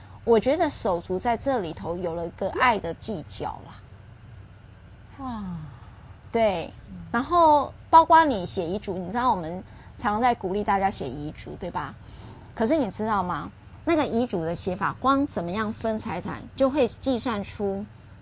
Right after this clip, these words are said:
Speaker 1: 爸爸或妈妈你爱谁比较多。
Speaker 2: 嗯。
Speaker 1: 所以有时候
Speaker 2: 嗯。
Speaker 1: 遗嘱也蛮要小心的，就是说，你看的是方法跟数字，但孩子看的是从小到大你就是比较宠他。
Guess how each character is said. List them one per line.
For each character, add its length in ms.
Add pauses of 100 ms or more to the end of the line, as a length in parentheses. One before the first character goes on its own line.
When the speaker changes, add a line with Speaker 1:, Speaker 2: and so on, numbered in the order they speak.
(480)
Speaker 1:
爸 120
爸 380
或 100
妈 160
妈 140
你 80
爱 220
谁 200
比 60
较 120
多。 280 (760)
Speaker 2:
嗯。 300
Speaker 1:
所 100
以 60
有 100
时 120
候 160
Speaker 2:
嗯。 240 (200)
Speaker 1:
遗 140
嘱 180
也 180
蛮 540
要 200
小 240
心 160
的， 120
就 160
是 220
说， 380 (420)
你 140
看 260
的 100
是 480
方 280
法 220
跟 240
数 340
字， 320 (680)
但 220
孩 300
子 120
看 300
的 140
是 380 (420)
从 220
小 160
到 140
大 140
你 100
就 120
是 120
比 80
较 120
宠 160 (120)
他。 200